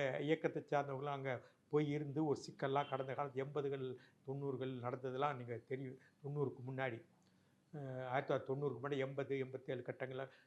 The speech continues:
ராஜீவ்காந்தி வெக்கேஷனுக்கெல்லாம் அங்கே போனார். இப்படியான நிலையில் லட்சத்தீவு ஒரு அருமையான தீவு, மாலத்தீவை விட லட்சத்தீவு அருமையான தீவு. அதை மேலும் அங்குள்ள சுற்றுலா ஆர்வத்தை கூட்டி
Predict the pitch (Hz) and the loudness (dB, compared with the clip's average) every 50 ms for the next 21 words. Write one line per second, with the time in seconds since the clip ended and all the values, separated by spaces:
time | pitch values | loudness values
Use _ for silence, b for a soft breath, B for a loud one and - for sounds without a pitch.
0 | b b _ - 156 135 135 143 143 143 143 135 117 143 139 135 131 123 123 123 | b b _ -8 0 2 4 4 4 4 0 2 4 4 4 2 2 0 0 -2
1 | - - 170 156 - - 127 120 120 135 135 123 117 113 - - 147 143 143 135 | 2 2 2 2 2 -2 -4 -2 0 0 0 0 -2 -6 -6 -4 -4 0 0 0
2 | 117 107 - - _ _ _ _ _ 185 226 185 196 262 240 254 240 226 226 202 | 0 -2 -4 -10 _ _ _ _ _ 4 4 6 6 6 12 12 12 12 12 12
3 | 180 175 170 160 185 202 196 - - - _ _ _ _ _ _ _ _ _ _ | 12 10 10 10 10 8 4 -2 -8 -16 _ _ _ _ _ _ _ _ _ _
4 | _ _ _ _ 147 160 170 170 - 269 269 269 - 226 214 196 160 147 - - | _ _ _ _ 8 8 8 8 6 4 4 6 6 6 8 8 6 4 2 0
5 | 170 160 175 160 151 151 156 156 165 165 165 165 175 170 - - 160 160 160 - | 6 12 12 12 12 12 10 6 6 6 6 6 4 2 0 0 0 0 0 -2
6 | - - - _ _ _ _ _ _ _ _ - 202 156 151 175 190 208 226 220 | -8 -18 -20 _ _ _ _ _ _ _ _ -8 2 8 12 12 12 12 12 12
7 | 220 - 196 175 165 170 214 226 220 165 151 147 147 - 208 196 - 202 180 160 | 12 10 8 10 10 10 10 10 10 10 8 8 6 2 0 2 4 6 6 6
8 | 147 139 - 147 143 151 147 147 156 156 165 170 - 147 160 185 - - - - | 6 2 2 2 2 2 2 2 2 0 0 0 -2 -4 -4 -4 -6 -2 4 4
9 | 151 160 165 147 131 123 - - - _ _ _ _ 139 147 185 208 214 214 214 | 6 6 6 4 4 2 -2 -8 -18 _ _ _ _ 6 12 12 12 12 12 12
10 | 190 151 - - - - _ _ _ _ _ - 151 151 160 165 175 170 160 151 | 12 10 4 -6 -12 -20 _ _ _ _ _ -2 2 6 8 10 12 12 12 12
11 | 135 131 - - - - _ _ _ _ _ _ - - 196 190 190 220 220 196 | 10 8 4 -4 -12 -20 _ _ _ _ _ _ -4 -2 -2 0 6 12 12 12
12 | 180 156 - - - - - - - _ _ _ _ _ _ _ _ _ - 147 | 12 12 12 10 2 -6 -14 -18 -20 _ _ _ _ _ _ _ _ _ 6 10
13 | 160 185 190 160 170 165 - - 151 131 - - - 190 185 180 - 185 185 | 12 12 12 10 8 6 6 2 0 0 -2 0 2 2 2 2 2 0 0